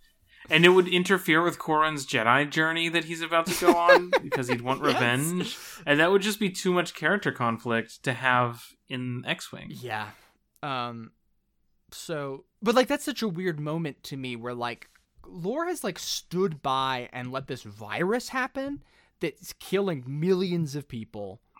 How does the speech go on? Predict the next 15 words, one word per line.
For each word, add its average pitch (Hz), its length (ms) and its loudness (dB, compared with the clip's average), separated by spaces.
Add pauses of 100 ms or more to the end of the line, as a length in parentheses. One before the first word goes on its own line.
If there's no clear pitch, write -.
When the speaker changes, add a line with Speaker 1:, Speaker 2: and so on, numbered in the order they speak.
(140)
Speaker 2:
right? 165 180 -2
Even 185 240 0
though 165 120 2
it's, 147 160 -4
like, 143 180 -4 (200)
kind 139 280 0
of 135 100 -4
under 131 220 -4
control 131 580 -6 (160)
by 131 140 2
the 151 160 -2
end 139 100 -2
of 147 60 -8
this 151 160 -6
book. - 420 -4